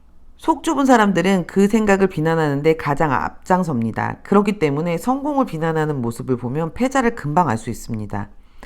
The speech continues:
다른 사람들보다 한 걸음 앞서 나가고 있다면 비난을 각오하십시오.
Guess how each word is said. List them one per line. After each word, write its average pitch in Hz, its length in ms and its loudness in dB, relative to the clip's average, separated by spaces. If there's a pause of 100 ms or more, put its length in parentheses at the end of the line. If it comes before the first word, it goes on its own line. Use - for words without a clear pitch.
(340)
다른 226 260 6
사람들보다 208 1000 8
한 285 240 2
걸음 269 240 6
앞서 170 300 4
나가고 147 340 0
있다면 143 400 -2
비난을 170 440 -4
각오하십시오. 127 880 -4